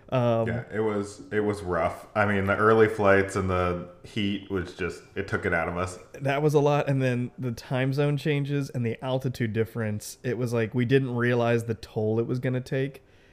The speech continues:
Speaker 2: Mm-hmm,
Speaker 1: Um,
Speaker 2: mm-hmm.
Speaker 1: so we ended up sitting in the hotel and just watching, like, Pawn Stars for, like,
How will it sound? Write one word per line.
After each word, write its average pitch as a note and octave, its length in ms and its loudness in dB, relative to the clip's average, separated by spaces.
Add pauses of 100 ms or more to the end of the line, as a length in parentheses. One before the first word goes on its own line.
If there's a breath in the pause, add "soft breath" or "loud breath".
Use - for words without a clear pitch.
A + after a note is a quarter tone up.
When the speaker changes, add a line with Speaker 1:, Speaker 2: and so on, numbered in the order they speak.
(260 soft breath)
Speaker 2:
Mm-hmm, - 40 0
Speaker 1:
Um, A2 400 2
Speaker 2:
mm-hmm. D#2+ 140 -8 (280)
Speaker 1:
so - 180 0
we C#3+ 160 2
ended E3+ 200 2
up E3+ 80 -4
sitting B2+ 340 0
in C3 60 0
the B2+ 80 2
hotel C3+ 400 -2
and B2+ 80 -2
just B2+ 140 -6
watching, D3 420 -4
like, B2 260 -4
Pawn B2 420 -4
Stars A2+ 460 -4
for, B2+ 140 -6
like, B2+ 320 -4